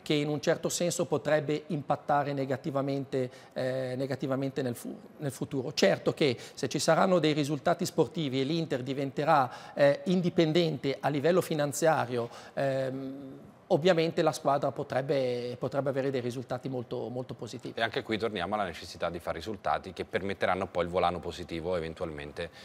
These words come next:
Speaker 2: per la costruzione della squadra.
Speaker 1: Ci vuole il risultato sportivo per poi andare a, eh, ottenere dei ricavi che consentano di fare investimenti e di continu-, di conseguenza continuare a vincere.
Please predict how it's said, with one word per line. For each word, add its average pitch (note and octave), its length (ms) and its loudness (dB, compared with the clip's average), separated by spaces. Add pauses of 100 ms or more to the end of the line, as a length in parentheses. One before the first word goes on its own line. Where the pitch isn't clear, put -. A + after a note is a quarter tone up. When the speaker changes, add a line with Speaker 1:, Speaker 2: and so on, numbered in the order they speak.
(240)
Speaker 2:
per F2+ 120 -2
la E2+ 80 0
costruzione D#2+ 460 -8
della D2+ 140 -6
squadra. - 340 -6
Speaker 1:
Ci - 120 2
vuole F3 280 10
il E3+ 60 6
risultato D#3+ 540 6
sportivo D#3+ 540 4
per - 140 2
poi D3+ 180 8
andare C#3 500 4
a, C3+ 340 0
eh, C#3 300 -2
ottenere D3+ 480 0
dei C3+ 300 0
ricavi D3 580 2 (240)
che - 120 -4
consentano C#3+ 580 0
di C3 100 -6
fare C3+ 240 2
investimenti C3+ 640 -2
e - 20 0
di B2 120 -8
continu-, B2 500 -6
di C3 140 -6
conseguenza C3+ 520 -4
continuare B2 460 -4
a - 20 -4
vincere. A#2+ 360 -10